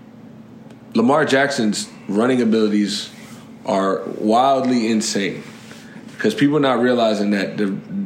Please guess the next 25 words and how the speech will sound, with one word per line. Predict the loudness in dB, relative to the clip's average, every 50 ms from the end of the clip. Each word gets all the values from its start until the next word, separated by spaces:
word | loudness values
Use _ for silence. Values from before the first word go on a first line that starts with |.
| -6 -2
they | 0 2 2
were | 2 2 2
literally | 2 2 2 2 2 2 2 2
the | 0
best | 0 2 2 2 2 0 0
rushing | 0 0 0 0 -2 -2
team | -2 -2 0 0 0 0
because | 0 -2 -2 -2 -2 0 0
of | 0 0
Lamar | 0 0 0 2 0 0 0
Jackson | 0 0 0 0 0 -2 -2 -4 -4 -4 -8 -12 -14 -14 -8 -4
and | -2 0 0
the | 0
threat | 0 -2 0 0 2 2 2 0
that | 0 0
he | 2 2 2
opposed | 0 2 2 2 2 2 0 0
to | -2
the | -2 0
defenses. | 2 2 0 0 0 0 -2 -2 0 -2 -2 -2 -4 -6 -10 -14 -14 -14 -10 -6
And | -2 0 0
the | 2
fact | 2 2 2 2 2 2
that | 2 2 2 2
when | 2 2 2 2 2 0 -2 -6 -10